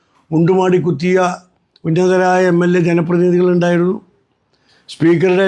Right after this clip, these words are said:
ഡയസിൽ കയറി കമ്പ്യൂട്ടറും സ്പീക്കറും, ഏഹ്, ലൗഡ് സ്പീക്കറും അതുപോലുള്ള കാര്യങ്ങളൊക്കെ വലിച്ചെറിഞ്ഞ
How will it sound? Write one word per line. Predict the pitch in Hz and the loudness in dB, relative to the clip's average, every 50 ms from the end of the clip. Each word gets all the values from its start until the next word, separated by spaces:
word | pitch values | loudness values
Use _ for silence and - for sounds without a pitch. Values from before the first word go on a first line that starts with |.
| 180 180 | 0 0
ഡയസിൽ | 170 175 180 131 175 190 180 151 | 0 -2 -2 -2 -2 -4 -4 -2
കയറി | 190 180 180 175 185 185 185 180 - | -2 0 0 0 0 -2 -2 -4 -4
കമ്പ്യൂട്ടറും | 170 160 165 185 185 175 - 185 185 170 147 135 139 - _ _ _ _ _ _ _ _ _ _ _ _ _ _ - | -4 -2 0 0 -2 -2 -2 -2 -2 -2 -2 -4 -8 -14 _ _ _ _ _ _ _ _ _ _ _ _ _ _ -20
സ്പീക്കറും, | - - 160 165 165 - - 185 175 175 165 139 127 - - _ _ _ _ _ _ _ _ _ _ _ _ - 160 | -8 -2 0 0 0 0 0 0 0 2 0 -2 -4 -8 -14 _ _ _ _ _ _ _ _ _ _ _ _ -4 -2
ഏഹ്, | 156 156 151 156 156 147 143 151 | -2 0 -2 -2 -2 -4 -4 -2
ലൗഡ് | 165 165 165 170 - | 0 0 0 0 -2
സ്പീക്കറും | - 170 180 180 143 180 185 185 175 151 127 127 - _ _ _ _ _ _ _ _ _ _ _ _ _ _ _ _ _ _ - 165 | -2 0 0 0 0 0 0 0 0 -2 -4 -8 -12 _ _ _ _ _ _ _ _ _ _ _ _ _ _ _ _ _ _ -2 0
അതുപോലുള്ള | 160 165 175 175 175 175 175 180 180 180 175 165 160 - - _ _ _ _ - | 0 2 2 2 2 0 2 2 2 0 0 -2 -2 -6 -10 _ _ _ _ -6
കാര്യങ്ങളൊക്കെ | 160 170 170 180 180 185 180 180 156 156 175 156 151 | -4 -2 0 0 0 0 0 -2 -2 -2 -2 -2 0
വലിച്ചെറിഞ്ഞ | 151 156 160 151 - 208 208 196 196 202 | 0 0 0 0 0 0 0 0 0 0